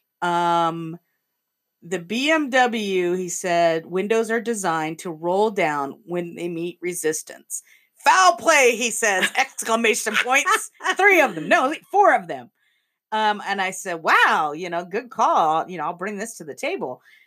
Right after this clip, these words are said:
Speaker 1: And he said, "I know we've tried to put a towel in the window and ended up having to open the door and hang it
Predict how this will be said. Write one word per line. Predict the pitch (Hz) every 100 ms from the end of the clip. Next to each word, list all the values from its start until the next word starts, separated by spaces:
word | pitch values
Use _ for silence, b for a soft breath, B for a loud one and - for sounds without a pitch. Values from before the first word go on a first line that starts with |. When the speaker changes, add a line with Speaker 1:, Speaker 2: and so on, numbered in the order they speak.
| b _
Speaker 1:
And | 196 196 190 185
he | 190 202
said, | 208 185
"I | 131 190 202
know | 233 285
we've | 277 233
tried | - 233 226 220 202
to | 202
put | - 226
a | 240 277
towel | - 240 208 185
in | 196
the | 196
window | 196 196 185 165
and | 95 156 -
ended | 180 185 180
up | 170
having | 175 175 165
to | 156 -
open | 190 196 240
the | 240
door | 233 240 185 175 B B
and | 165 160
hang | 175 180
it | 170